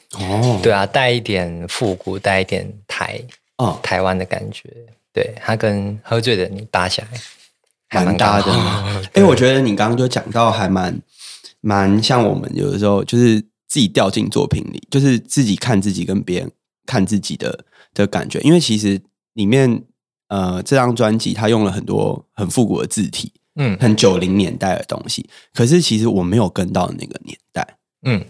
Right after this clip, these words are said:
Speaker 1: 就是我其实是没有看过，就是真，就是我那时候买的所有专辑，然后看过的所有C D，其实都不是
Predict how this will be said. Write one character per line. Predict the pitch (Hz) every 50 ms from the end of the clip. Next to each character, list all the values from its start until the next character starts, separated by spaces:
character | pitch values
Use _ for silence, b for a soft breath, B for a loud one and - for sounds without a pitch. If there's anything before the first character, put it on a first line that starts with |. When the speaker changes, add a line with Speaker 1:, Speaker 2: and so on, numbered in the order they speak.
| _ _ _ _
Speaker 1:
就 | - 151
是 | 139 147 147 131 120 -
我 | 110 107 101
其 | - - 123
实 | 131 123
是 | 127 143
没 | 127 117 107
有 | 113 110 87
看 | - - - 120 101 92
过， | - 107 104 85 71 - - _ _ _ _ _
就 | 147 147
是 | 143 123
真， | - - 120 117 117 110 - _ _
就 | 143 147
是 | 147
我 | 123 104 98 92 - -
那 | - 123 131 131
时 | 131
候 | 127
买 | 113 104 80 82
的 | 85 85
所 | 95 - 101 98
有 | 98 92 90
专 | - - 95 87 87 92
辑， | 95 - - - - - - - b b b b b b b -
然 | 98 95
后 | 101 107 113 113 110 107 104 101 92 92 - -
看 | - 135 127 113
过 | 104 113 110 101
的 | 98
所 | - - 101
有 | 95 - -
C | - - -
D， | 90 95
其 | - - 92 90
实 | - 92 90
都 | - - 104 104
不 | - - - 87 85
是 | - - 95 87 80 73